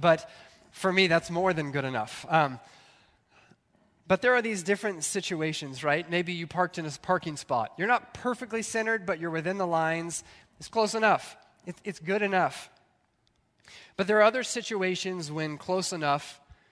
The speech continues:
just doesn't cut it, when almost isn't good enough. I think of situations like,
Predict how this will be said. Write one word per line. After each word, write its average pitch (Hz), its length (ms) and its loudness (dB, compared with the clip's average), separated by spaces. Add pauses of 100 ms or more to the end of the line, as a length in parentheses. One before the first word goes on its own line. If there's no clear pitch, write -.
(280)
just 147 180 -6
doesn't 143 320 -2
cut 131 220 -4
it, - 200 -12 (480)
when 156 220 -4 (100)
almost 196 840 0 (840)
isn't 175 260 -2
good 170 180 2
enough. 135 440 -6 (1040)
I 170 100 2
think 214 200 0
of 190 80 0
situations 196 840 -2
like, 170 300 2